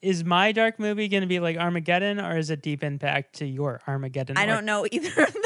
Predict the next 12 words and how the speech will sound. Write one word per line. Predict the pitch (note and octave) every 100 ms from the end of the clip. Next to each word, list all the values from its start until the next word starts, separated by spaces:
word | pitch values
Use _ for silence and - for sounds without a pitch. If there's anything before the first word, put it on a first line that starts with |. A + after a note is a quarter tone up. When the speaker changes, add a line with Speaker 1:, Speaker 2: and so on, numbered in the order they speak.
| D#4
Speaker 2:
those | D#4 -
movies. | C4+ - - G4+ - _ - - _ -
Speaker 1:
You | A3+
know | B3+ C4
the | B3
Speaker 2:
So | -
Speaker 1:
story | D4 A#3
Speaker 2:
dealer's | D#4 D#4+ E4+ G#4
choice. | - A3 D#3+ - -
Speaker 1:
So | - A3+
you | A3 A3+
know | A#3+ G#3